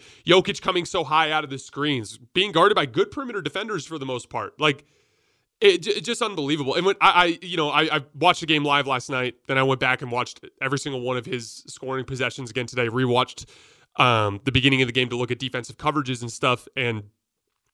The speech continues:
the big things that stood out to me were, one, just the ridiculous level of shot making. I mean, d-,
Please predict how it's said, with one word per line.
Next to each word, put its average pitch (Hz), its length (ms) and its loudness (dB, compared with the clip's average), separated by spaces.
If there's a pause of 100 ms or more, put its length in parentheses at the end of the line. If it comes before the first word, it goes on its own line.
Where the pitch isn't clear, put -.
(180)
the 151 80 -2
big 202 160 6
things 220 200 -2
that 180 120 0
stood 165 200 0
out 135 180 4
to - 80 -10
me 131 140 -2
were, 117 260 0 (340)
one, 160 580 6
just 147 380 -6
the 139 180 -8
ridiculous 135 720 -4
level 120 280 -4
of 107 80 -10
shot 131 320 -2
making. 104 340 -12
I 117 60 -8
mean, 113 160 -8
d-, - 100 -10